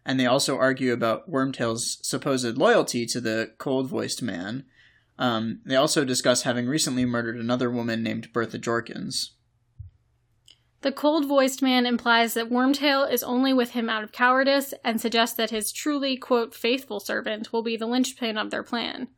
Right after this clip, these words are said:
Speaker 1: Frank becomes paralyzed by fear when an enormous snake slithers past him in the hall, for some reason ignoring Frank just standing there.
Speaker 2: The cold-voiced man starts making hissing noises,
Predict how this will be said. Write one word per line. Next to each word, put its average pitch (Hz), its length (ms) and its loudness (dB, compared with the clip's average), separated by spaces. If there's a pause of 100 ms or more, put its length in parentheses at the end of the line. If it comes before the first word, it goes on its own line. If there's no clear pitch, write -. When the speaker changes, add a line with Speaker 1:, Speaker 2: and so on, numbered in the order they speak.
(880)
Speaker 1:
Frank 156 440 0
becomes 143 340 -2
paralyzed 135 580 4
by 117 140 0
fear 117 560 -2
when 117 280 -4
an 123 180 -4
enormous 127 520 0
snake 120 540 -4
slithers 127 400 0
past 131 340 -2
him 123 80 -4
in 113 60 -4
the 110 120 -4
hall, 117 300 0
for 131 160 -6
some 151 260 -2
reason 120 460 -2
ignoring 120 460 -2
Frank 117 340 -4
just - 180 -6
standing 110 360 -2
there. - 260 -14 (1160)
Speaker 2:
The 240 80 -4
cold-voiced 233 680 2
man 226 260 2
starts 240 360 2
making 226 260 2
hissing 285 380 0
noises, 220 480 -2